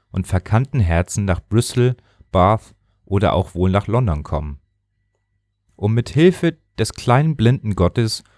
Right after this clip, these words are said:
und seines oft noch blinderen Bruders endlich ein solides Glück zu machen. In Gretna Green wohnt nämlich der alte berühmte Hufschmied,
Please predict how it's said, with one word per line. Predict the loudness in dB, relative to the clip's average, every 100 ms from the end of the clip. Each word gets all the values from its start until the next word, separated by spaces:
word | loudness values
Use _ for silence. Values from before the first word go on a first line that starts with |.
| _
und | -6 -2
seines | 2 2 0 0
oft | 0 0 -2
noch | -2
blinderen | 0 0 2 2 0
Bruders | -2 0 0 -2
endlich | -4 -6 -6 -8 -4
ein | -4
solides | -2 -2 -2 -2 -4
Glück | -2 -2 -4
zu | -10
machen. | -8 -10 -14 -16 _ _ _ _ _ _ _ _ -10
In | -6
Gretna | 0 0 2 0
Green | 2 4 4 2
wohnt | -2 -4 0
nämlich | 0 2 2 0
der | -4 0
alte | 0 0
berühmte | -2 2 2 2 0
Hufschmied, | 0 -4 -6 -4 -6